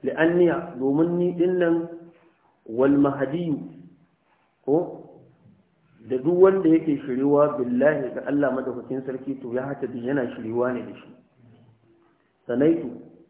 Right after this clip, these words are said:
na karkatar da ina na lisani an gani ragamin harshe na an ga gurin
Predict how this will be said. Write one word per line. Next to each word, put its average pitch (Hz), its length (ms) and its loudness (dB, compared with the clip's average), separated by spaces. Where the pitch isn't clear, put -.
na 139 340 0
karkatar 165 560 -4
da 135 160 -4
ina 131 300 -2
na 135 100 0
lisani 123 580 -4
an 131 160 -4
gani 156 240 0
ragamin 127 440 0
harshe 127 260 -4
na 117 120 -4
an 139 80 -2
ga 147 100 0
gurin 165 220 -2